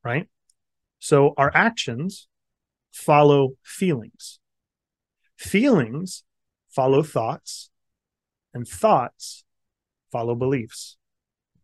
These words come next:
So when I started looking at my life and looking at the results that I had created in every area of my life, I could trace it back through a series of events of actions, feelings, thoughts,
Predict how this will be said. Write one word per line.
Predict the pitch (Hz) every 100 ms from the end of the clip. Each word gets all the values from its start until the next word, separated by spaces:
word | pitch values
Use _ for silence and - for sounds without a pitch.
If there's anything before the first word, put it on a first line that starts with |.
| _ _ _ _ _ _
So | - 165
when | 147 160
I | 196 247
started | - 220 156
looking | 127 139 214 - 202 185
at | 160
my | 143 139
life | 131 143 123 110 -
and | 135
looking | 135 170 180 165
at | 156
the | 139
results | 127 120 110 139 175 196 -
that | 151
I | 147 151
had | 151 135
created | - 151 131 123 113
in | 120 -
every | 139 151 175 175
area | 143 139 131
of |
my | 123 123
life, | 120 117 107 -
I | 139 190
could | - 185
trace | - 202 196 -
it | 165 120
back | 139 165 165
through | - 180 151
a |
series | 127 - 143 170 175
of | 175
events | 175 147 131 117 - - _ _ _ _ _ _ _ _ -
of | 123 -
actions, | 123 131 - 175 202 214 - _ _ _ _ _ _
feelings, | - 233 165 107 127 156 - _ _ _ _ _
thoughts, | - 117 110 - - -